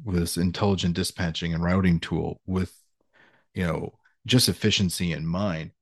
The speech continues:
One of the, uh, unexpected outcomes was, came from a customer of ours who reported back and said, "Hey,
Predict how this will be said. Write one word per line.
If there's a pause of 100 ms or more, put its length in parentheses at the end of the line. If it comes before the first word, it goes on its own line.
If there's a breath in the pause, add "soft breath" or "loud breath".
(120)
One
of
the, (240)
uh, (500 soft breath)
unexpected
outcomes (120)
was,
came
from
a
customer
of
ours
who
reported
back
and
said,
"Hey,